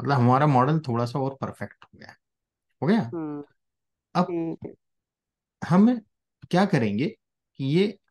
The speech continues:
Speaker 1: figure फिर से बना के देखेंगे।
Speaker 2: हम्म।
Speaker 1: कौन से? जो हमने यहाँ बनाए थे,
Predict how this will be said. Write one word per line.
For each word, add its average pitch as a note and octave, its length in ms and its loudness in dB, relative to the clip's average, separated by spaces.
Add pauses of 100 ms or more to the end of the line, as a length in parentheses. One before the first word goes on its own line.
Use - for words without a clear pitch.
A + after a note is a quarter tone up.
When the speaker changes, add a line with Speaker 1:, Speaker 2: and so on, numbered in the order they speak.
(180)
Speaker 1:
figure D3 280 2
फिर B2+ 200 -4
से A#2+ 160 -4
बना F#2+ 260 -4
के E3 120 -8
देखेंगे। - 500 -12 (1300)
Speaker 2:
हम्म। D#3 320 -20 (320)
Speaker 1:
कौन A2 140 -8
से? F3+ 200 -12 (520)
जो G#2 240 -12
हमने G#2 280 -8
यहाँ G2 160 -10
बनाए G2 320 -2
थे, A#2+ 120 -8